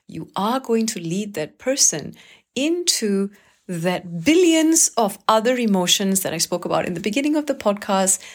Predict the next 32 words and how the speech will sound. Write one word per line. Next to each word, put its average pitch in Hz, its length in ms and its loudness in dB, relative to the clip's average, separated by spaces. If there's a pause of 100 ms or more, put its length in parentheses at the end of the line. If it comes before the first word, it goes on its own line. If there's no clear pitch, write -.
that - 180 -6
they 202 140 0
haven't 202 480 -2
fully 190 840 0 (300)
owned 208 480 4
about 156 320 -4
themselves. 160 640 0
You 160 60 -4
know, 160 60 -4
you 156 140 -4
could 165 220 -10
get - 180 -2
into 170 300 -4
a - 40 -6
whole 160 240 -6
trigger 302 360 -2
zone 151 360 0 (380)
with 156 220 -6
that, - 400 -2 (280)
when 180 140 0
all 226 200 2
you're 320 140 2
trying 208 360 4
to 190 100 -2
do 165 440 -2 (380)
is 180 240 0
work 190 460 2
on 156 240 -2
the 151 220 -6
issue 214 520 2
at - 200 -8
present. - 600 -4